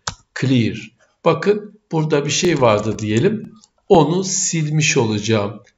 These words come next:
Çalıştıraraktan sildim. Aynı şekilde, e, bunu şeye alayım, uygulamaya.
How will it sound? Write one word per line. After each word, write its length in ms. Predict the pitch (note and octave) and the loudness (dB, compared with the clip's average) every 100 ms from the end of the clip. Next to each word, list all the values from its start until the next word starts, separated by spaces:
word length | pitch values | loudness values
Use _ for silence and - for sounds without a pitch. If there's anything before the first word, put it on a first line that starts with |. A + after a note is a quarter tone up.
| _ | _
Çalıştıraraktan 1040 | - A#2+ G#2+ - - G#2+ G2 F#2+ - A2 A#2 | -2 0 0 -4 -4 -4 -4 -6 -8 -6 -6
sildim. 480 | - A#2+ - A#2 - - _ _ | -8 -8 -8 -14 -18 -20 _ _
Aynı 360 | - - C#4 A3+ | 2 2 -2 -4
şekilde, 840 | - F#3 - E3+ E3 A3+ - - - - _ _ _ | -2 -2 -4 -8 2 2 2 -8 -20 -20 _ _ _
e, 760 | C#3+ C#3+ C#3+ C#3+ D3 D#3 D#3 D3 | 4 6 6 4 0 0 -2 -4
bunu 360 | D#3 E3+ - - | -4 -4 -4 -4
şeye 280 | D3+ D3 | 0 2
alayım, 460 | D3 B2 A#2 A#2 A#2 | 2 2 0 0 0
uygulamaya. 800 | A#2+ A2+ A2+ A#2 C#3 F#3 - | -2 0 0 0 2 0 -2